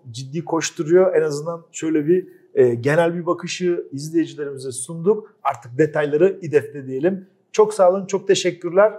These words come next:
E, İDEF'teki yayınlarımız farklı farklı konularla devam edecek.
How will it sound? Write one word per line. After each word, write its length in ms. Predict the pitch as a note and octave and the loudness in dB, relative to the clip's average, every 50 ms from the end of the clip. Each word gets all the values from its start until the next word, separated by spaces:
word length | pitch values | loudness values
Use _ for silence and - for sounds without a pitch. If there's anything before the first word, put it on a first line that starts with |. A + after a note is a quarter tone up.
| - _ _ _ _ - - | -16 _ _ _ _ 2 6
E, 220 | D3 C#3+ C#3+ D3+ | 8 8 8 6
İDEF'teki 520 | D3 D3 C#3+ F3 E3+ - G3+ G3 G3+ G#3 | 4 4 4 4 4 2 -2 -4 -2 -2
yayınlarımız 880 | G3 D#3 B2+ C3 D#3+ G3+ G#3+ G#3 G#3 G3 G#3 G#3 G#3+ G#3 G#3 - - _ | -4 0 4 6 6 6 6 4 2 -2 -4 -4 -6 -8 -10 -10 -6 _
farklı 320 | - E3 F#3 - - A#3+ | 2 2 2 2 0 -4
farklı 320 | - A3+ A3 G#3+ G#3+ - _ | 0 2 2 2 0 -8 _
konularla 640 | - G3 F#3+ G3 G3 F#3+ F#3 F#3 F3+ E3+ A#2+ A2+ C3+ | -8 -6 -4 0 0 2 4 6 4 4 4 2 0
devam 340 | D3 E3 F#3 G#3 G#3 G3+ | 2 2 2 2 0 -2
edecek. 560 | G3 F3 F3 F3+ D3+ E3+ F#3+ G#3+ G3+ - - | -6 -8 -8 -8 -4 -2 -2 -2 -2 -6 -16